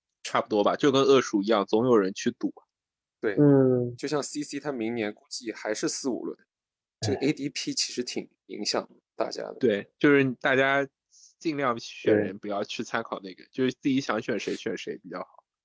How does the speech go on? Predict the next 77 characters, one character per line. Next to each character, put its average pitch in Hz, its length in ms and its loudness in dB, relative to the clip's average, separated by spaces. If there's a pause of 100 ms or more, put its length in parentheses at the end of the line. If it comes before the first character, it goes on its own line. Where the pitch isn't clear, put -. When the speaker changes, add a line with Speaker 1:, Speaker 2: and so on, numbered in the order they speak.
(320)
Speaker 2:
整 98 160 -8
体 98 160 -14
这 101 100 -6
个 101 80 -6
赛 98 240 2
季 95 160 -6
就 95 160 -6
是 98 360 -10 (460)
中 156 180 -2
间 151 240 4
偶 110 220 4
尔 113 200 4
会 117 340 -4
有 101 180 -6
一 95 40 -8
些 113 160 -6
希 - 300 0
望， 110 200 -2
Speaker 3:
我， - 60 -14
我， 120 60 -12
Speaker 2:
让 120 180 -2
大 113 160 0
家 110 160 2
都 113 140 0
觉 101 160 -4
得 98 100 -2
自 - 140 -8
己 98 80 -2
的 90 120 -2
队 92 220 -2
伍 76 140 -6
好 - 160 -2
像 95 300 -4 (220)
好 104 220 6
起 - 120 4
来 95 60 6
的 92 40 -2
时 - 100 -4
候 92 60 0
非 104 160 -2
常 101 140 0
爽。 - 240 -4
Speaker 1:
挺 120 120 -10
猛 117 220 -6
的。 - 80 -20 (460)
Speaker 2:
挺 - 160 -10
猛。 165 420 -4
其 135 120 0
实 - 0 -
麦 165 200 8
克 - 160 -2
哥 147 160 10
哥 135 140 8
这 127 80 6
个 123 80 8
也 95 100 4
是 - 200 -2
啊， 90 120 -6 (140)
你 123 100 -2
猛 117 260 2
起 139 120 6
来 104 60 6
的 101 40 6
时 104 100 0
候 110 80 4
超 123 340 4
猛， 117 180 2
Speaker 1:
嗯。 - 40 -10
Speaker 2:
我 80 80 -6
记 92 120 -4
得。 90 180 -8 (140)
Speaker 1:
哦， 113 200 -6 (120)
对， 120 260 0
因 143 140 4
为 151 60 6
上， 165 300 2
Speaker 3:
对。 143 100 -20